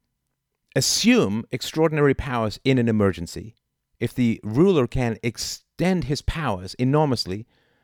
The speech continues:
because there's an emergency,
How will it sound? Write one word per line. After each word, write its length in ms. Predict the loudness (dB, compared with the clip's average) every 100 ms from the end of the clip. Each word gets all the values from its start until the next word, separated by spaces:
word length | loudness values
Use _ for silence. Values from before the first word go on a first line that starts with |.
| _ _ _ _ _ _ _ _ _ _ _ _ _ _ _ _ -4
because 380 | -2 2 2 2
there's 220 | 0 0
an 60 | 0
emergency, 640 | 2 0 -2 -10 -10 -14